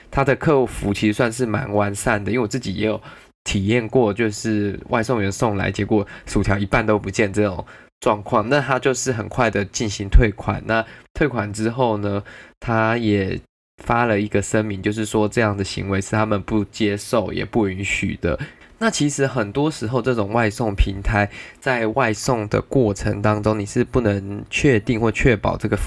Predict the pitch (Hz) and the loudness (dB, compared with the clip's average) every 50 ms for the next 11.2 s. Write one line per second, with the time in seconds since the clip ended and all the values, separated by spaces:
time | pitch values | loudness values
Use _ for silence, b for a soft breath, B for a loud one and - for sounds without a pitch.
0 | - - - - - - 101 107 120 127 110 120 104 - - - 98 - - - | -4 -4 -6 -6 -4 -2 0 2 2 2 0 0 4 4 4 2 2 -6 -8 -12
1 | - - - - - - - - 196 196 - B B B B B B - - 170 | -10 -8 -8 -6 -6 -6 -2 -2 0 -2 -2 B B B B B B 0 2 2
2 | 170 156 139 123 104 117 139 139 123 104 117 113 110 - 135 123 113 107 107 104 | 2 2 0 -2 2 2 2 2 2 0 0 0 0 0 0 0 2 0 0 0
3 | 113 110 104 101 101 101 101 107 110 - 110 98 98 - 110 104 104 101 - 110 | -2 -2 -2 -2 -2 -2 -4 -2 -2 -2 -2 -2 -2 -2 -2 -2 -2 -2 -4 -4
4 | 107 117 120 117 113 104 - - 117 117 113 - 110 98 107 110 107 101 - 110 | -2 -2 0 0 -2 -4 -2 -2 -2 -2 -2 -4 -6 -4 0 0 0 2 2 2
5 | 110 110 107 B B B B B B - 127 123 113 107 104 - - - 117 110 | 2 0 -2 B B B B B B -2 0 2 2 2 0 -4 -6 -4 0 0
6 | 107 104 98 - - 151 131 117 - 117 113 113 - 135 127 120 107 104 104 107 | 0 0 -2 0 2 2 2 4 4 2 2 4 2 2 4 4 4 4 2 2
7 | 110 - - 98 90 - 123 120 117 113 - 127 110 104 110 110 107 104 - 117 | 0 -2 -2 -4 0 2 2 2 2 2 2 2 2 2 2 0 0 0 2 2
8 | 110 113 107 - 104 - - 110 107 107 107 - - 104 101 101 101 98 101 101 | 2 2 2 0 -2 -2 -2 -4 -4 -4 -6 -4 -4 -4 -2 -2 -2 -2 -2 -2
9 | 101 101 104 107 101 101 - 120 120 113 107 110 - - 107 104 104 B B B | -2 -4 -2 -4 -4 -6 -4 -4 -2 -2 -2 -2 -2 0 -2 -2 -2 B B B
10 | B B - 107 104 104 135 151 147 127 113 104 - 131 117 117 120 131 - 139 | B B 0 0 0 2 2 2 4 4 2 4 4 2 2 2 -2 -4 0 2
11 | 123 104 98 | 2 2 0